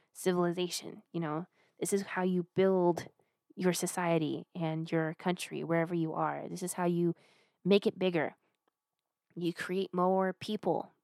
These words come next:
this way. And creating more people, contrary to popular belief, is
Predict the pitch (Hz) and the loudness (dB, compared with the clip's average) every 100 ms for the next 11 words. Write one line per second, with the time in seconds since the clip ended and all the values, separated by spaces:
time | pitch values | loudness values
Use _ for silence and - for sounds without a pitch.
0 | - 180 - 175 127 - _ _ _ _ | -10 -8 -4 -2 -2 -6 _ _ _ _
1 | - 170 170 165 - - 180 196 190 185 | -6 -2 -2 -4 -8 -4 0 2 2 0
2 | - 285 - 233 233 247 - _ _ _ | -2 -4 2 4 4 0 -12 _ _ _
3 | _ _ - 214 208 214 202 - 196 175 | _ _ -6 -4 -2 -2 -4 -4 -4 -2
4 | 190 190 196 208 226 - - - 262 262 | -2 -4 -2 -2 -4 -8 -6 0 2 2
5 | 254 | 0